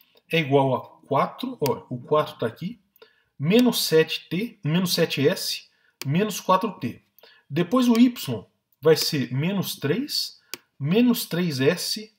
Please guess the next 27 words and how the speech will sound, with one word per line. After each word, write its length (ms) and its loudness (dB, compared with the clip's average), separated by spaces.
menos 460 2
três 300 -4
T. 280 -10
E 80 -2
depois 380 2
o 80 4
z 400 0
vai 160 0
ser 440 -4
um 240 -2
mais 440 0
três 300 -2
S 520 -2
mais 460 0
dois 300 -2
T. 260 -12
Então, 520 -2
este 440 -6
daqui, 520 -6
essas 320 -4
aqui 220 -8
são 180 -4
as 80 -4
equações 420 -6
paramétricas 720 -4
do 120 -4
plano 460 -4